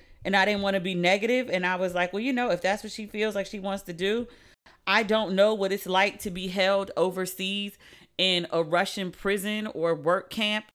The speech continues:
She said she wanted to get back to the W N B A, and I read, I'm reading now, on N B C News that she is re-signed with the Phoenix Mercury. It's only for one season, which is fine.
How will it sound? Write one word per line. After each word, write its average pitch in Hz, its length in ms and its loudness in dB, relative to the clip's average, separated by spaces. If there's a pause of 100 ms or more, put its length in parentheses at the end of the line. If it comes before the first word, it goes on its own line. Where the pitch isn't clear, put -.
(100)
She 233 180 -4
said 220 280 -2
she 233 100 -6
wanted 202 260 -2
to 180 40 -12
get 190 140 -4
back 185 260 0
to 196 60 -10
the 190 80 -4
W 185 360 0
N 185 220 -2
B 180 180 0
A, 185 240 2 (340)
and 196 300 0
I 185 100 2
read, 190 480 6
I'm 170 80 0
reading 190 300 0
now, 185 380 0 (300)
on 185 140 2
N 196 220 0
B 190 120 -4
C 196 220 -4
News 185 360 0
that 196 120 0
she 208 160 -4
is 175 100 -2
re-signed 202 760 0 (540)
with 190 160 0
the 208 100 0
Phoenix 196 400 -2
Mercury. 208 640 0 (420)
It's 202 140 0
only 240 240 4
for 233 140 0
one 202 260 4
season, 220 460 -2
which 262 160 -2
is 302 120 -6
fine. 208 440 0